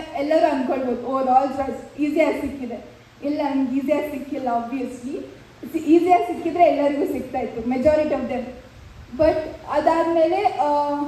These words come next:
ಅವ್ರಿಗೆ, ಅವ್ರ ಕಡೆಯಿಂದ ನಂಗೊಂದು ರಿಪ್ಲೈ ಬಂತು, "Are you even eligible for this role?" ಅಂತ.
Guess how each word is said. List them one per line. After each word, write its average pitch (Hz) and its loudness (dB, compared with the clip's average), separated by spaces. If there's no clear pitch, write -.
ಅವ್ರಿಗೆ, 359 2
ಅವ್ರ 339 4
ಕಡೆಯಿಂದ 330 4
ನಂಗೊಂದು 294 0
ರಿಪ್ಲೈ 285 0
ಬಂತು, 240 -4
"Are 311 4
you 403 6
even 339 2
eligible 349 4
for 285 2
this 294 -2
role?" 269 0
ಅಂತ. 233 -6